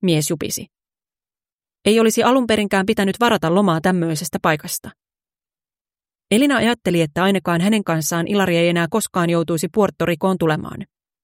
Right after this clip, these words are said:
Hän toivoi vain, että lentokone lähtisi ja matka kohti Suomea ja arkea alkaisi.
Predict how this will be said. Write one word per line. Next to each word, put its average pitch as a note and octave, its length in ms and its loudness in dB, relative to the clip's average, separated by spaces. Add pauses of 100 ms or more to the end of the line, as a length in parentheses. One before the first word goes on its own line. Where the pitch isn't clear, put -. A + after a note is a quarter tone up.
(480)
Hän F3+ 160 2
toivoi F#3 360 2
vain, F#3+ 200 2
että F#3 220 -2
lentokone F#3+ 500 0
lähtisi G3 380 -2
ja F#3 80 0
matka F#3+ 280 -2
kohti F3+ 260 -4
Suomea F#3+ 440 0
ja E3+ 120 0
arkea F3 440 0
alkaisi. D#3+ 460 -6